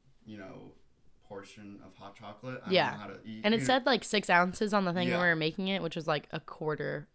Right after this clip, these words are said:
Speaker 2: of, like,
Speaker 1: Yeah.
Speaker 2: a mug.
Speaker 1: And then
Speaker 2: So.
Speaker 1: we put, like, what was it? Ten ounces, actually, and then
Speaker 2: Yeah.
Speaker 1: put ten, or ten.
Speaker 2: Ten. <laughs>
Speaker 1: Two,
Speaker 2: Ten
Speaker 1: two
Speaker 2: packets.
Speaker 1: packets, two packets, and then hot chocolate. And
Speaker 2: And
Speaker 1: then
Speaker 2: it's
Speaker 1: it's, like,
Speaker 2: just
Speaker 1: really
Speaker 2: the
Speaker 1: good.
Speaker 2: Swiss Miss, right?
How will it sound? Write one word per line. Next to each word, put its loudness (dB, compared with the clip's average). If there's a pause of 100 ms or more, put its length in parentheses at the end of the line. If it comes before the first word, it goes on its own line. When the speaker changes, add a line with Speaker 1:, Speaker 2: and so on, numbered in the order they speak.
(300)
Speaker 2:
of, -4
like, -8 (120)
Speaker 1:
Yeah. -14
Speaker 2:
a -6
mug. -6 (140)
Speaker 1:
And -14
then -10
Speaker 2:
So. -4
Speaker 1:
we -10
put, -12
like, -16 (640)
what -12
was -14
it? -12 (320)
Ten -14
ounces, -14
actually, -10
and -10
then -2
Speaker 2:
Yeah. -2
Speaker 1:
put -14
ten, -16 (160)
or -6 (140)
ten. -16
Speaker 2:
Ten. -2
<laughs> 0 (200)
Speaker 1:
Two, 0
Speaker 2:
Ten 2
Speaker 1:
two -2
Speaker 2:
packets. 2
Speaker 1:
packets, -6
two -10
packets, -14 (540)
and -8
then -10
hot -14
chocolate. -18 (220)
And -14
Speaker 2:
And -6
Speaker 1:
then 6
Speaker 2:
it's 2
Speaker 1:
it's, -8
like, -12
Speaker 2:
just 2
Speaker 1:
really -12
Speaker 2:
the 8
Speaker 1:
good. -2
Speaker 2:
Swiss 4
Miss, 0
right? -2